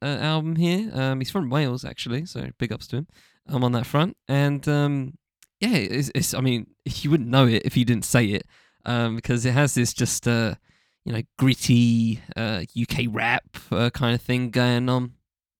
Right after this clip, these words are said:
Um, but, but also there's something else there, and, uh, I can't quite put my finger on it.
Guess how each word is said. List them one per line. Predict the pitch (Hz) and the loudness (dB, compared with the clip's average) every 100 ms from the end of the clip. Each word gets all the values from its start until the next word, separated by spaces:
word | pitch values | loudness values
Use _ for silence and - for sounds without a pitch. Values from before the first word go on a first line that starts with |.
| _ _ - - | _ _ -18 -6
Um, | 120 117 120 | -2 0 0
but, | - 131 123 - | 4 6 4 0
but | 208 | 0
also | 240 269 277 | 0 0 -2
there's | 247 | 0
something | 247 220 190 | 0 2 2
else | 175 175 | 2 2
there, | 139 127 120 | 2 4 2
and, | 117 120 123 | 0 -2 -2
uh, | 120 | -2
I | |
can't | - 165 | 0 -4
quite | - 139 - | 0 0 0
put | 139 | -4
my | 117 | -4
finger | - 123 117 113 | -2 -2 0 -2
on | 113 | 0
it. | 98 | -4